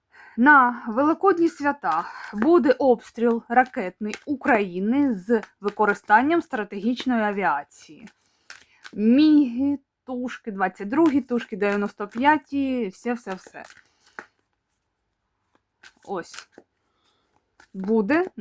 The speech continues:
обстріл ракетний України на Великодні свята з стратегічної авіації.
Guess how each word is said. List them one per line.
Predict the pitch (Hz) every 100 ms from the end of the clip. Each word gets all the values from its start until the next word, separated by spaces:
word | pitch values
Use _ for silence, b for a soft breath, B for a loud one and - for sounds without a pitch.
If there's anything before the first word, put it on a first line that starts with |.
| - - _ _
обстріл | - 214 208 - 202 214
ракетний | 247 247 175 - 190 -
України | 262 254 208 165 165 185 247 _ -
на | 208
Великодні | 208 226 226 185 170
свята | - 165 180 254 339 b b b -
з | 196 262
стратегічної | - 196 190 190 220 - 226 214
авіації. | 185 170 147 - - - -